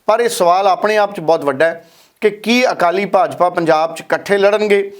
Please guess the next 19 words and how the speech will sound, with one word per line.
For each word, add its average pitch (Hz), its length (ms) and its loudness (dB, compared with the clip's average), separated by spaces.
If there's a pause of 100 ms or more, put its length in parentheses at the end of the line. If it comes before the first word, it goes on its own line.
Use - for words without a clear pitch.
(440)
ਪਰ 247 120 0
ਜੇ 226 100 0
ਮੈਂ 269 280 0 (160)
ਗੁਆਂਢੀ 220 360 0
ਸੂਬੇ 214 520 0 (320)
ਹਰਿਆਣੇ 175 320 0
ਦਾ 247 200 2
ਜ਼ਿਕਰ 180 300 0
ਕਰਾਂ, 165 360 -2 (460)
ਹਰਿਆਣੇ 175 320 0
ਤੋਂ 254 180 0
ਵੀ 247 140 0
ਇਹ 233 80 2
ਖਬਰ 160 300 0
ਹੈ - 300 -6 (1200)
ਕਿ 233 400 0 (260)
ਭਾਰਤੀ 185 440 0
ਜਨਤਾ 202 360 0
ਪਾਰਟੀ 196 540 -2